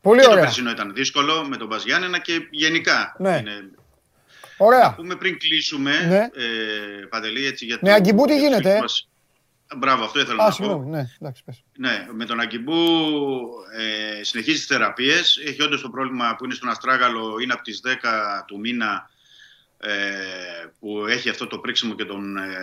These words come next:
Speaker 2: πόνο. Οι πληροφορίες, γιατί είχε έρθει και μαγνητική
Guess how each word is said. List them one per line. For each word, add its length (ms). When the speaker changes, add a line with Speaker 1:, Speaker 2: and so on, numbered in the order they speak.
Speaker 2:
πόνο. 360
Οι 120
πληροφορίες, 540
γιατί 260
είχε 160
έρθει 120
και 100
μαγνητική 840